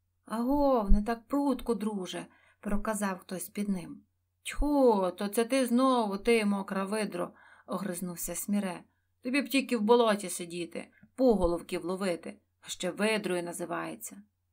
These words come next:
"Так, тобі легко казати,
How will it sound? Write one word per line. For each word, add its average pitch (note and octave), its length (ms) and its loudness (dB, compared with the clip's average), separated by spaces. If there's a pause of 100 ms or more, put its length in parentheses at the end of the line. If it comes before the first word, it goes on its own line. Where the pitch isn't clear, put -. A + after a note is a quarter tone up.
(320)
"Так, G3+ 600 -2 (260)
тобі C4+ 240 0
легко G3 540 -2
казати, A#3 720 -6